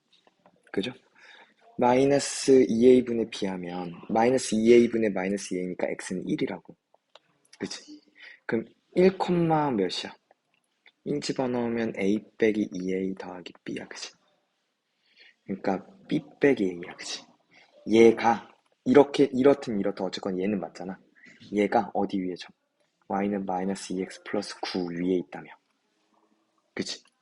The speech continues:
그렇대요. 꼭지점이 이 위에 점이라며. 그럼 B 마이너스 A는 일 집어넣으면 칠 된다는 거죠. 그렇죠.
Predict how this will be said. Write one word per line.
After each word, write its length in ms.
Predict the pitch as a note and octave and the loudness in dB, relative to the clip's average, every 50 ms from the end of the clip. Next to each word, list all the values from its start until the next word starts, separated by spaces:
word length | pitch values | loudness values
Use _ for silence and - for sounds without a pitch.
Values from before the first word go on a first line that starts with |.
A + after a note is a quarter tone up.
| _ _ _ _ _ _ _ - - - _ _ _ _ _ _ _ - - - _ _ _ _ _ _ _ _ _ _ _ | _ _ _ _ _ _ _ -20 -20 -20 _ _ _ _ _ _ _ -20 -20 -20 _ _ _ _ _ _ _ _ _ _ _
그렇대요. 360 | - - G#2+ - - - E2+ - | -4 -4 -4 -4 -6 -12 -16 -8
꼭지점이 680 | - C3 - - - A#2 - - - G#2 G2 F#2+ F#2 - | -6 -6 -6 -4 -6 -8 -8 -8 -6 -4 -4 -4 -6 -6
이 160 | F2 G2 F#2 | -4 -4 -4
위에 200 | F2 E2+ E2+ E2 | -4 -6 -8 -10
점이라며. 400 | E2+ - - D#2 D2+ - - - - _ _ _ _ _ _ - - - - - - - - - - - - - - - | -10 -12 -14 -14 -16 -18 -20 -20 -20 _ _ _ _ _ _ -20 -20 -20 -20 -20 -20 -20 -20 -20 -20 -20 -20 -20 -14 -2
그럼 300 | - B2+ A#2 G#2+ F#2+ - - _ _ _ _ _ _ - - - _ _ _ _ _ _ _ | 2 2 2 2 0 -4 -10 _ _ _ _ _ _ -20 -20 -20 _ _ _ _ _ _ _
B 280 | - F3 F3 F3 F3 E3 | 0 2 2 4 4 2
마이너스 560 | C#3 A#2 G#2+ G#2+ G#2+ A2 G#2+ G#2 - - G#2 | 2 2 2 2 0 0 -2 -4 -2 0 0
A는 480 | F#2+ F#2 F2+ F#2 G2 A#2 C#3 D3 D#3 - | 0 0 -2 -2 0 0 0 0 -2 -4
일 280 | - - E3+ F3 F3 D#3+ | -4 -2 -2 -2 -2 -2
집어넣으면 640 | - - - G#2+ G2+ G2 F#2+ F2+ F2+ F2+ F2 E2+ - _ _ _ _ _ _ _ _ _ _ _ _ - | -4 -6 -4 -4 -2 -2 -2 -4 -6 -8 -10 -12 -14 _ _ _ _ _ _ _ _ _ _ _ _ -6
칠 320 | - - - - F#3 - | -4 -2 -2 -2 -2 -2
된다는 320 | - - F#2 - - - - | -4 -8 -12 -12 -14 -18 -20
거죠. 260 | - - - - - _ _ _ _ _ _ _ _ _ _ _ _ _ _ _ _ _ _ _ _ _ _ _ _ _ _ _ _ _ _ | -20 -20 -20 -20 -20 _ _ _ _ _ _ _ _ _ _ _ _ _ _ _ _ _ _ _ _ _ _ _ _ _ _ _ _ _ _
그렇죠. 280 | - - - - - - | -18 -16 -14 -14 -14 -16